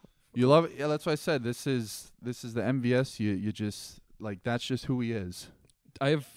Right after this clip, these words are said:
Speaker 2: two thoughts on M V S after this game. I mean, I probably have more than that, but there's two things. One, it's like, okay, if you're throwing to M V S, you have to throw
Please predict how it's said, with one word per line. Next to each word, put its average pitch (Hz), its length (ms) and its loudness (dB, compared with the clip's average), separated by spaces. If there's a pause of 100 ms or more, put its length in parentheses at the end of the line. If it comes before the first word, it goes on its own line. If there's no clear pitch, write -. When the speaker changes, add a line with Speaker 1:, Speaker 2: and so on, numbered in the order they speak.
(120)
Speaker 2:
two 220 160 2
thoughts 185 520 0
on 156 320 0
M 151 160 -2
V 135 140 0
S 135 180 -2
after 120 380 -4
this 110 160 -8
game. 117 240 -4
I 104 80 -8
mean, 95 200 -10
I 67 80 -12 (220)
probably - 260 -10
have 107 100 -10
more 104 160 -2
than 95 160 -12
that, 113 240 -6 (280)
but 131 440 -2
there's 127 200 -10
two 170 140 2
things. 165 300 -4
One, 160 320 2
it's 143 140 -10
like, 127 180 -6
okay, 131 300 -2
if - 200 -8
you're 269 140 -4
throwing 160 360 2
to 151 140 -6
M 135 140 -2
V 117 120 0
S, 113 300 -4
you 110 140 -4
have 107 360 -8
to 104 300 -4 (400)
throw 117 300 0